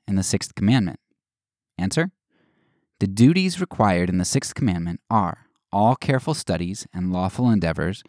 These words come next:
to preserve the life of ourselves and others by resisting all thoughts and purposes, subduing all passions, and avoiding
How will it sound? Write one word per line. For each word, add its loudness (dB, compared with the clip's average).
to 0
preserve 4
the 4
life 0
of -8
ourselves -2
and 0
others -2
by -4
resisting -4
all 0
thoughts -2
and -4
purposes, -8
subduing 6
all 6
passions, -2
and 2
avoiding 4